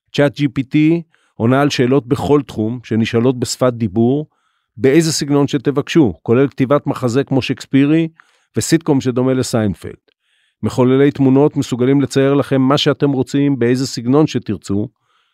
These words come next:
חידושים דומים פורצים לחיינו כמעט על בסיס שבועי. לאן כל זה מוביל? האם יישומים מבוססי בינה מלאכותית אכן ישנו מהיסוד את המחקר המדעי, את מקצועות העיצוב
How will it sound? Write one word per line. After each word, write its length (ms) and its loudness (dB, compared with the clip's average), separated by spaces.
חידושים 440 0
דומים 480 2
פורצים 340 0
לחיינו 480 0
כמעט 300 0
על 60 2
בסיס 320 -4
שבועי. 340 -4
לאן 240 2
כל 120 2
זה 160 0
מוביל? 480 -2
האם 200 4
יישומים 520 2
מבוססי 540 0
בינה 280 2
מלאכותית 680 -2
אכן 220 0
ישנו 360 4
מהיסוד 460 2
את 140 -6
המחקר 440 0
המדעי, 580 0
את 100 -2
מקצועות 460 2
העיצוב 680 2